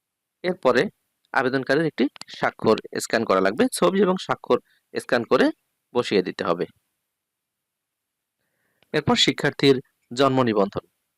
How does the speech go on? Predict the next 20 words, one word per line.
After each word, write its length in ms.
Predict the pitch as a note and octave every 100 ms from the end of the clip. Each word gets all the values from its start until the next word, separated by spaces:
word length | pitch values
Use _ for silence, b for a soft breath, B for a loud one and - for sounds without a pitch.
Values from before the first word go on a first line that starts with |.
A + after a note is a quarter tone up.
| _ _ _ _ _ _ _ _ _ _ _ _ _ _ _ _ _ _
অর্থাৎ 220 | A2+ G3 F3
আবেদনকারী 480 | C#3+ D3+ D3+ D3+ D3+ D3 _ _
যে 140 | B2+
শিক্ষার্থীর 480 | C3+ A#2+ - B2+ C#3 C3
জন্য 120 | C#3
আবেদন 260 | B2 G#2+ A2+
করতে 220 | - B2
যাচ্ছেন, 340 | A2 G#2 - A3+ _ _ _ _ _ _ _ _ _ _ -
সেই 140 | - C3+
শিক্ষার্থী 360 | C3+ - C3 C#3+
অবশ্যই 340 | B2 C3 G#3
ষষ্ঠ 280 | G3 D3 -
শ্রেণী 380 | D3+ - C#3+ C3+ B2+ E3
থেকে 200 | - B2 B2+
পরবর্তী 400 | A#2 A#2 A#2+ A#2+
যে 120 | A#2
কোনো 140 | A#2+ C3
শ্রেণীতে 340 | - A#2+ A#2 A#2+
হতে 160 | -
পারে, 220 | A2 A2